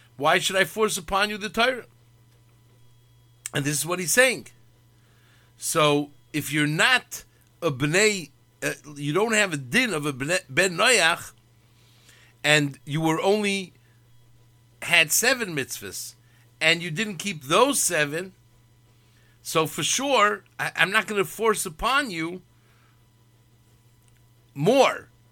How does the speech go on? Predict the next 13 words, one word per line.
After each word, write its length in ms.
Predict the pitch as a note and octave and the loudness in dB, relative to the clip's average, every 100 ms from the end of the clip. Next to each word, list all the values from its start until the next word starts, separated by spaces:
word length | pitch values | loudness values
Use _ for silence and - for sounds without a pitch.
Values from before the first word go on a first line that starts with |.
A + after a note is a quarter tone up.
| _ | _
six 320 | - - F3 - | -6 -4 0 2
hundred 340 | F#3+ F#3+ F3+ | 0 0 -6
and 80 | F3 | -4
thirteen. 580 | E3 G3+ D#3 C4 G3 - _ _ _ _ _ _ - | 0 0 2 -2 -2 -8 _ _ _ _ _ _ -14
They 300 | C#3+ B3+ D#4+ | 0 2 2
kept 340 | G#3 B3 - | 0 -2 -2
the 120 | A#3+ | -2
seven, 420 | - D4 B3+ F#2+ - _ _ _ _ | 0 0 -2 -8 -14 _ _ _ _
and 140 | D3+ F3 | -2 2
they 180 | A#3 A#3+ | 4 4
said, 280 | - G#3 | 2 0
"Na'aseh 380 | G3+ F#3+ F#3+ G#3 | 2 4 6 2
v'nishma." 600 | G3 C4+ D4+ - B2 D#2+ | -2 0 0 -2 -6 -12